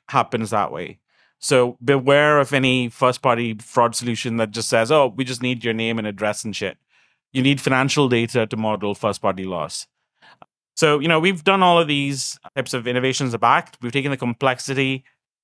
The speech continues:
of all of the technological layers for risk and compliance and security,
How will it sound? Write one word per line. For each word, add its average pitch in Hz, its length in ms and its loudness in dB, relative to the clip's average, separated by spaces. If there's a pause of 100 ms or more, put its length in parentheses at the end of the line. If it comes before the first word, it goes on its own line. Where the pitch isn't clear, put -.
(120)
of 123 180 2
all 123 180 4
of 120 60 -4
the 123 80 -2
technological 120 760 0
layers 117 400 0
for 110 680 0
risk 117 240 -2
and 120 100 -4
compliance 113 460 -2
and 110 100 -10
security, 113 720 -2